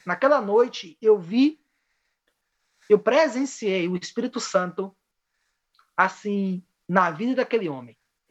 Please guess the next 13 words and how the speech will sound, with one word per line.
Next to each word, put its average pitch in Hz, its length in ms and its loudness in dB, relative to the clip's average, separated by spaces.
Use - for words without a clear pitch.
Ele 196 160 -2
pegou 214 280 4
o 247 40 2
microfone, 196 720 -6
quando 202 180 2
ele 196 100 2
pegou 202 220 4
o 220 40 6
microfone, 190 680 -2
ele 196 180 -2
começou 202 520 0
a 214 40 4
chorar. 190 540 -4